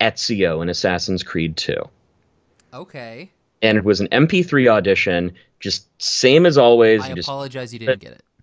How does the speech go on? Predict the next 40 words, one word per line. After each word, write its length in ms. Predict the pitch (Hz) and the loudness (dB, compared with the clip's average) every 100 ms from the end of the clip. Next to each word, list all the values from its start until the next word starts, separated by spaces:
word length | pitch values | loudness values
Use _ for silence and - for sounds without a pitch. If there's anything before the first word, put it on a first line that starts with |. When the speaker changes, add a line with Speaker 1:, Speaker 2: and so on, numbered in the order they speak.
| _ _ _ _ | _ _ _ _
Speaker 1:
Yeah, 120 | 123 - | -4 -2
uh, 80 | - - | -4 -8
you 160 | 113 139 | 0 4
know 120 | 156 | 6
what? 260 | 160 165 160 _ _ - | 6 6 2 _ _ -2
I, 380 | 104 104 104 - - | 0 2 2 0 0
<laughs> 200 | - 1077 254 - 719 - 285 - - | 0 2 2 2 0 0 0 -2 -4
at 160 | 302 - | -4 -2
that 180 | 220 - | -4 -4
time 340 | - 208 208 214 | -4 -2 0 -2
in 100 | 202 | -2
my 120 | 160 | -2
life, 340 | 139 131 165 | -2 -4 -4
I'm 160 | 139 123 | -6 -6
glad 300 | 113 113 120 | -2 -2 -2
I 80 | 117 | -6
didn't, 420 | 101 101 101 82 | -6 -6 -8 -10
'cause 140 | 101 | -6
it 80 | 110 | -4
was, 140 | 107 | -4
like, 280 | 104 98 90 - - - | 0 0 0 -10 -20 -8
my, 120 | 90 92 - | -6 -6 0
it 120 | 156 139 | 2 4
would 80 | |
have 60 | 135 | 4
been 120 | 139 | 4
my 120 | 120 | 2
first 360 | 107 - 143 - | 0 2 2 4
gig 180 | 135 120 | 2 4
ever, 320 | 104 101 107 98 | 4 2 0 0
and 260 | 92 90 87 - - _ _ | -4 -6 -10 -18 -20 _ _
I 80 | 107 | 0
would 160 | 117 117 | 2 0
have 80 | 98 | -2
been 160 | 95 | -6
in 300 | 90 87 85 | -6 -10 -10
way 220 | 92 87 | -8 -6
over 240 | 82 82 85 | -6 -8 -8
my 140 | 71 | -6
head. 420 | 92 - - 508 | -6 -2 0 0